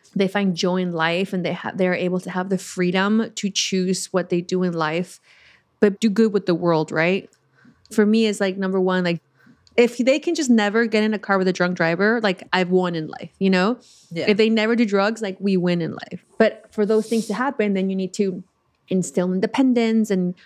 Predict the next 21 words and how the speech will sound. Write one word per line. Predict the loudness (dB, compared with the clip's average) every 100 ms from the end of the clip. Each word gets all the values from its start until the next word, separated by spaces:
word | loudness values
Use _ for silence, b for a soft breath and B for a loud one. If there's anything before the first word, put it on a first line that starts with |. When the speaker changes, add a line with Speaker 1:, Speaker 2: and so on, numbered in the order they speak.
| b
Speaker 1:
confidence | 0 2 2 0 0 0 0 -2
and | -4
have | -4 -2
them | -2
to | -2 -4
be | -2 -4 -2
self-worth. | 0 0 2 2 2 2 -2
But, | -2
like, | -2
how, | -2 -2
then | -2 -2
how | -2
do | 0
you | -2
do | 0 0
that? | 2 2 2 0
And | -2
you | -4
have | -4
to | -2
then | -2 -2